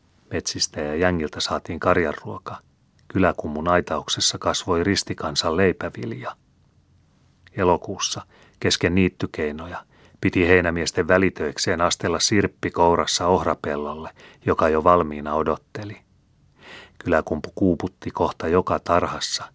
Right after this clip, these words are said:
hymälläkin hyvillä mielin katsoi ja sai sanonnan: "Kiukurainen, kaukurainen, kaikki pellot paskantaa."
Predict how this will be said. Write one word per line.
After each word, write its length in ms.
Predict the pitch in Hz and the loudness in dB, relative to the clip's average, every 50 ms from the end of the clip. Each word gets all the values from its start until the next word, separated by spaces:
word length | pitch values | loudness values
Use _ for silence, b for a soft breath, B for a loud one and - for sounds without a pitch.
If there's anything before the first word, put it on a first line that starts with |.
| b b b b b b b - | b b b b b b b 2
hymälläkin 600 | 95 90 92 85 78 73 71 - - 82 71 76 | 4 4 4 2 2 -2 -6 -8 -8 -8 -4 -2
hyvillä 360 | 87 90 92 87 80 78 78 | 0 2 2 2 2 0 -2
mielin 360 | 82 87 87 85 78 76 76 | 0 0 0 0 0 -2 -4
katsoi 500 | - - 87 - - - - - 80 - - - | 0 0 0 0 0 -2 -4 -6 -8 -14 -10 -4
ja 60 | 90 | -2
sai 220 | - - 87 80 | 0 2 2 2
sanonnan: 560 | 78 - 98 90 87 82 76 76 76 78 - - - _ _ _ _ _ _ _ _ _ _ _ _ _ _ - | 4 4 4 4 2 0 -2 -4 -8 -12 -14 -16 -18 _ _ _ _ _ _ _ _ _ _ _ _ _ _ 0
"Kiukurainen, 960 | - 95 92 92 87 85 82 - 85 78 76 76 73 73 73 73 78 78 76 | 4 6 6 6 4 2 0 -2 -4 -2 -2 -4 -4 -4 -6 -8 -8 -6 0
kaukurainen, 1040 | - - 95 95 95 92 87 - - - 80 78 78 73 69 71 73 - - - - - - | 6 6 8 8 8 4 2 -2 -4 -6 -6 -6 -6 -8 -10 -12 -16 -18 -20 -20 -20 -6 2
kaikki 480 | - 107 104 95 - _ - - 87 | 2 4 4 2 -2 _ -14 -14 -8
pellot 480 | - - 90 85 82 78 73 73 71 _ - - | 0 2 2 2 2 2 -2 -4 -6 _ -2 2
paskantaa." 880 | 90 82 - - - - - 82 73 67 67 - - 87 82 - - | 2 2 2 2 -2 -2 -4 -4 -4 -6 -8 -8 -8 -8 -8 -10 -12